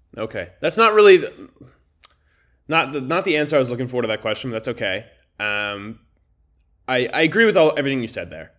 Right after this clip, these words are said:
Uh, the decision-making on the ball has to change. Uh, that's,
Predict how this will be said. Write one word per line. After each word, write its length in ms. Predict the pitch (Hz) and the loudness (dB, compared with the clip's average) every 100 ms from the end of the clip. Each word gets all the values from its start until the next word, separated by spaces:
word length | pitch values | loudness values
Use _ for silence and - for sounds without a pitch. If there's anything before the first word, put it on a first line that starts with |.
| _ - | _ -8
Uh, 440 | 98 95 95 95 - _ _ _ _ _ _ _ | -6 -6 -8 -10 -14 _ _ _ _ _ _ _
the 160 | 135 156 | -2 -2
decision-making 520 | 147 165 180 165 170 | -2 -4 0 2 2
on 100 | 156 | 0
the 60 | |
ball 160 | 131 127 | 2 2
has 140 | 127 | 0
to 80 | 127 | -4
change. 560 | - 127 123 123 123 - _ _ _ _ | -6 -2 -2 -4 -6 -16 _ _ _ _
Uh, 100 | - 123 | -14 -4
that's, 380 | 123 131 - | -4 -4 -10